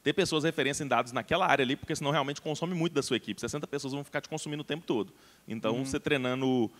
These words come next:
Speaker 1: embaixadores, né, de-, é, e, e, e em cada equipe, na, naquela área de negócio específica, primeiro o embaixador vai conseguir responder mais rápido, porque ele já entende daquele negócio ali, mais do que a, até mais do que você.
Speaker 2: Uhum.
Speaker 1: E segundo, ele vai estar do lado da pessoa, então vai ser muito mais fácil desse acesso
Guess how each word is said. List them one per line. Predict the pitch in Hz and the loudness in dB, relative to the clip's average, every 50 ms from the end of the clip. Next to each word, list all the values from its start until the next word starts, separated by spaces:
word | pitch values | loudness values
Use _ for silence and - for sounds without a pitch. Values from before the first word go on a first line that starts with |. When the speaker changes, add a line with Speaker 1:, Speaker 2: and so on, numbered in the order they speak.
| - - | -16 -10
Speaker 1:
embaixadores, | - 135 139 147 143 - 165 131 117 123 127 143 151 147 123 | -4 2 4 4 4 4 2 2 4 6 6 6 6 4 0
né, | 123 120 123 120 | -2 -2 -2 -4
de-, | 104 - 110 - - | -6 -6 -6 -6 -4
é, | 113 110 110 110 110 107 - | -2 -2 -2 -2 -2 -4 -4
e, | - 123 127 123 - 67 120 120 120 120 117 113 - | -2 -2 -2 -2 -4 -6 -6 -6 -4 -4 -4 -4 -6
e, | - | -6
e | 127 | -6
em | 127 113 | -6 -4
cada | 107 - 131 151 165 | 0 0 2 2 2
equipe, | 147 - - 156 185 - - - - - - _ - | 0 0 0 -4 -4 -4 -8 -16 -16 -18 -20 _ -8
na, | - 117 120 104 | -4 -4 -4 -4
naquela | - 127 120 - 156 180 202 165 | -4 -6 -2 2 2 4 6 6
área | 165 156 | 4 4
de | 135 147 | 2 0
negócio | 143 127 123 131 - | 0 2 2 2 2
específica, | - - - 135 127 - - 180 185 - - - - - - - - _ - | 0 -4 -2 -2 -2 -2 -4 -8 -10 -10 -10 -12 -12 -12 -16 -20 -20 _ -6
primeiro | - 143 147 151 165 180 | -4 -2 0 0 2 2
o | 180 | 2
embaixador | 170 175 175 175 151 160 147 | 2 2 4 2 2 2 2
vai | 160 - | 0 0
conseguir | - 139 156 147 151 | -2 -2 -2 0 0
responder | 170 - - 165 151 156 | 0 0 -2 -2 0 0
mais | 151 190 190 151 135 | 0 0 0 0 2
rápido, | 139 117 - - 120 | 2 2 0 0 -8
porque | 107 - 131 | -4 -2 -2
ele | 127 120 | 0 0
já | 143 | 0
entende | 147 143 - 147 143 | -2 0 -2 -2 -2
daquele | 147 151 - - 131 127 | -2 -2 -2 -2 -4 -4
negócio | 131 120 113 110 107 - 120 | -4 -6 -4 -4 -4 -4 -4
ali, | 101 98 98 - - | -6 -6 -8 -10 -10
mais | - 107 117 139 | -6 -2 -2 -2
do | 135 - | -2 0
que | - 135 | 0 0
a, | 127 | 0
até | - 113 123 - - - 127 | 0 0 -2 -2 0 0 0
mais | 131 139 139 | 0 0 -2
do | - | -2
que | - 135 | -4 -4
você. | 139 147 143 - - 104 101 - - - | -2 -2 -2 -2 -4 -4 -6 -6 -14 -16
Speaker 2:
Uhum. | 135 139 139 147 | -14 -12 -10 -6
Speaker 1:
E | 131 131 | -4 -4
segundo, | 127 - 165 151 127 131 143 147 160 170 175 - | -2 0 0 0 0 0 0 2 2 2 2 2
ele | - 139 147 151 | 0 0 0 2
vai | 139 151 147 | 2 2 2
estar | - 151 143 | 4 2 2
do | 143 147 | 2 2
lado | 165 156 143 147 143 | 2 4 4 4 4
da | 131 123 | 2 0
pessoa, | - 120 107 - - 104 101 | 0 0 0 0 0 -2 -2
então | 98 107 113 | -2 -2 0
vai | 120 123 | 0 0
ser | - 143 | 0 0
muito | 123 127 151 - - | -2 -2 -2 -2 -2
mais | 151 143 135 - | -2 -2 -2 -2
fácil | - 113 117 - | -2 -2 -2 -2
desse | - 120 117 - | -2 -4 -2 -2
acesso | 127 117 - - 113 120 127 - | -2 -2 -2 -2 -2 -2 -4 -6